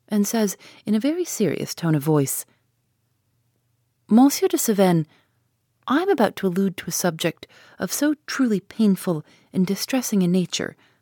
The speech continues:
both for you to hear and for me to speak of, that I almost fear adverting to it."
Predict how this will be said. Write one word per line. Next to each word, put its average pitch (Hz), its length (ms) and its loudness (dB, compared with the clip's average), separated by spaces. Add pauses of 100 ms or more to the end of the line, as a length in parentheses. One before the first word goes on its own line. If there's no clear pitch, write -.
(160)
both 190 240 -4
for - 140 -4
you 185 160 0
to 180 80 -4
hear - 440 -2 (400)
and 180 180 0
for 190 100 -4
me 185 100 2
to 170 80 -4
speak - 320 -4
of, 151 220 -2 (600)
that 185 140 2
I 233 140 4
almost 294 360 4
fear 165 380 2 (260)
adverting 175 500 -2
to - 140 -14
it." - 200 -12